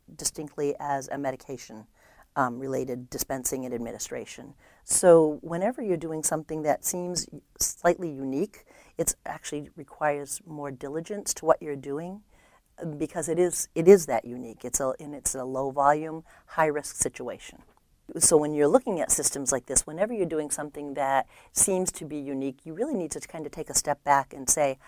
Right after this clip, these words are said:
"How does this align? What is the user going to end up experiencing? What do we need to make sure that the process is the same?" So in this particular case, they actually chose to make the blood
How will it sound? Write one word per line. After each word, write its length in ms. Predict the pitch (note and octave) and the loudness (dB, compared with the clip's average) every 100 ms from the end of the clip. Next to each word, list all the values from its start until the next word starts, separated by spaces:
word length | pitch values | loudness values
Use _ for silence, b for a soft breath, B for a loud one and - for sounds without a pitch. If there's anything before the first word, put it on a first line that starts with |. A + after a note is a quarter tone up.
| B B | B B
"How 160 | F3 | 4
does 180 | D#3+ C3+ | 4 0
this 160 | C#3+ C3 | 0 2
align? 400 | C#3 B2 B2+ C3+ | 2 0 -2 -4
What 120 | F3+ | -4
is 100 | F3+ | -6
the 120 | D3+ | -10
user 440 | C#3 C#3+ C#3+ C3 | -8 -6 -4 -4
going 260 | A#2+ B2 C3 | -4 -12 -14
to 160 | - - | -16 -14
end 200 | B2 A#2+ | -10 -10
up 100 | - | -8
experiencing? 880 | - - C3 B2 B2 A2+ C3 A#2+ B2 b b b b | -8 -6 -6 -8 -8 -4 -4 -4 -10 b b b b
What 280 | D#3 D3+ F3 | 2 4 4
do 80 | F#3+ | 2
we 100 | E3 | -4
need 200 | D3 C#3 | -6 -6
to 100 | C#3+ | -6
make 160 | C3 | -6
sure 200 | - C#3 | -6 -6
that 160 | C3 - | -4 -6
the 40 | |
process 440 | - B2+ A#2+ A2+ - | -4 -2 0 0 -2
is 220 | A#2+ B2 | -2 -8
the 100 | A2+ | -2
same?" 420 | - C3 G2 C2 B B B | 0 0 -6 -18 B B B
So 320 | - D3+ C3+ | 6 6 6
in 240 | C#3+ B2 B2 | 0 -2 2
this 160 | D#3 | 4
particular 460 | - D3 D#3+ D#3 D3+ | 4 -2 -2 0 -2
case, 460 | - D3+ F3+ - - B B E3+ | -2 -2 -2 -4 -8 B B 0
they 180 | F3+ | 4
actually 520 | F3 E3+ - E3 D3 C3+ | 4 2 -4 -6 -6 -6
chose 500 | - E3 D#3+ D#3 - | -6 4 6 6 2
to 100 | D3 | -6
make 300 | D3 C#3+ - | -4 -4 -6
the 220 | C#3 C3 | -8 -8
blood 480 | B2+ C#3+ D3 C#3 | -4 0 0 -2